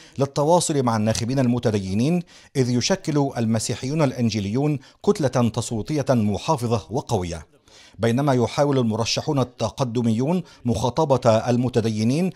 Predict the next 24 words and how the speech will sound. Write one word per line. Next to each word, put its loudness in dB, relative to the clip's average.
بالتركيز 0
على 0
قضية 0
العدالة 2
الاجتماعية. -4
إن 2
الدين 2
يشكل 0
استراتيجيات 0
الحملات 0
الانتخابية 0
وسلوك 0
الناخبين، 0
مما 4
يؤكد 0
تأثيره 0
الدائم 2
على 6
السياسة 0
الأمريكية 0
والانتخابات. -2
لمناقشة 0
هذه 2
الموضوعات، 2